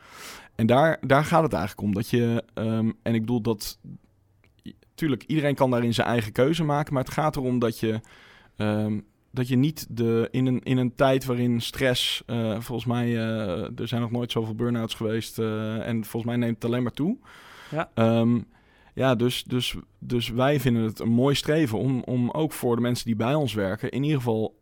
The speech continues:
Speaker 1: in basis, eh, eh, een soort van, eh, cultuur neer te zetten, waarin je, als je wil vlammen, dat mag, eh, maar dat het niet hoeft. Eh,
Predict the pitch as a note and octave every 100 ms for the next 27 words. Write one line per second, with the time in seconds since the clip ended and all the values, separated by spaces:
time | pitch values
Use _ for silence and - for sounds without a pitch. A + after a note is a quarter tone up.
0 | _ - B2+ A2+ A#2 C#3+ D3+ A2+ A2+ -
1 | - _ A#2 G#2+ G#2 G2+ F#2 - _ _
2 | - A2 G#2+ - A2+ A#2+ C3 B2 A#2+ A2
3 | A2 - A#2 - B2 - E3 D3+ A#2 G#2+
4 | G#2 G2+ G2 - D3+ - - - - -
5 | B2 B2 C3 B2+ A#2+ A#2 - _ _ _
6 | _ C3+ C3+ B2+ A#2+ F3 C#3+ B2+ A#2+ G#2
7 | F#2 - - A#2 G#2 A2 F#3 - - _
8 | _ _ _ - A#2 A2+ A2+ - B2+ B2
9 | A2 G2+ G2+ F3 C#3 C3 - - - _
10 | _ _ _ _ B2+ A#2 A2+